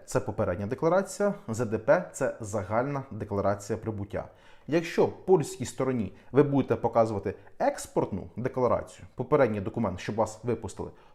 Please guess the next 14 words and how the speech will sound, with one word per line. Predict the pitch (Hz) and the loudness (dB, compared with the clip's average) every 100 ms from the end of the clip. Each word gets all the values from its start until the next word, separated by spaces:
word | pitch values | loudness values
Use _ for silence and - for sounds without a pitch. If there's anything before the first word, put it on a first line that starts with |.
| - | -2
то | 135 | 0
вже | 113 | 0
українській | 131 - 117 113 131 - | -2 -4 -2 0 -2 -4
стороні | 175 185 180 190 202 - - | -2 0 0 0 -4 -8 -6
потрібно | 123 117 127 120 | -4 -2 -2 -2
показати | 113 - 123 139 139 131 - | -4 -4 -4 -2 -6 -8 -10
саме | - 120 113 113 | -4 -2 -2 -8
ці | - - 143 | -10 -4 -4
коди. | - 90 87 80 - - - - _ | -4 -8 -8 -10 -16 -20 -20 -20 _
Далі, | - 139 110 82 - - | 4 6 6 4 -8 -4
наступний | 131 127 - 220 220 | 0 0 0 2 2
документ — | 202 190 185 190 - - - | 2 2 0 0 -6 -20 -8
це | - 151 151 - - - _ | 4 6 6 0 -18 -20 _
дані | 98 104 151 170 160 | -4 0 0 2 0